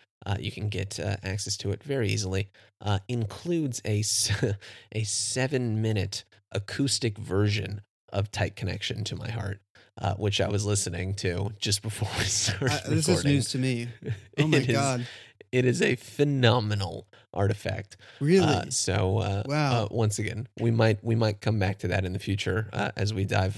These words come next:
Speaker 1: further into live performances on, uh, on the Patreon. But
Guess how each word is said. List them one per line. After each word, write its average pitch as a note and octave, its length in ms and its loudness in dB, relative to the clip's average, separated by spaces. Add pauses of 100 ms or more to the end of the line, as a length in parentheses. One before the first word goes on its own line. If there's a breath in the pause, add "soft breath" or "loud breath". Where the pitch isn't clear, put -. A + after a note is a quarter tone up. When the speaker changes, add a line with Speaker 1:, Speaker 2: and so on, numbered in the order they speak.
(100)
Speaker 1:
further F#2+ 280 0
into F#2+ 200 -2
live G2 320 -2
performances F2+ 720 -4
on, G2 360 -2
uh, G#2 160 0
on G2+ 160 -4
the A2+ 60 -6
Patreon. G2+ 540 -4
But G2 240 -2